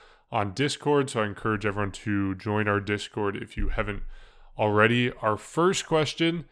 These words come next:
is a bit of a fun one. It comes from E Titanic twelve. They ask, "If Major League Baseball had a most attractive <laughs> skipper competition like the N H L does with their head coaches, who would be at the top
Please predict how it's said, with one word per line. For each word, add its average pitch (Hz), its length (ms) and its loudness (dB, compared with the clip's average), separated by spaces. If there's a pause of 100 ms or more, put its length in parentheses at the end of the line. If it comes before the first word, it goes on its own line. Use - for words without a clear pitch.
(640)
is 117 80 -2
a 117 60 0
bit 151 120 4
of 156 80 4
a 160 60 4
fun 123 320 4
one. 127 220 2
It 127 80 -6
comes 110 220 -2
from 113 220 -2
E 131 160 0
Titanic 107 460 0
twelve. 127 500 6 (380)
They 113 220 6
ask, 104 520 6 (160)
"If 110 360 2
Major 127 240 4
League 131 200 4
Baseball 110 500 4
had 107 180 2
a 104 120 2
most 110 380 2
attractive 131 640 0
<laughs> - 20 -6
skipper 147 440 2
competition 104 760 -2 (460)
like 131 280 4
the 143 120 8
N 123 100 8
H 120 240 2
L 104 180 8
does 98 360 4
with 101 140 -6
their 101 200 6
head 98 200 -4
coaches, 92 540 -2 (680)
who 165 220 8
would 185 180 10
be 143 160 6
at 135 100 4
the 135 60 2
top 95 440 4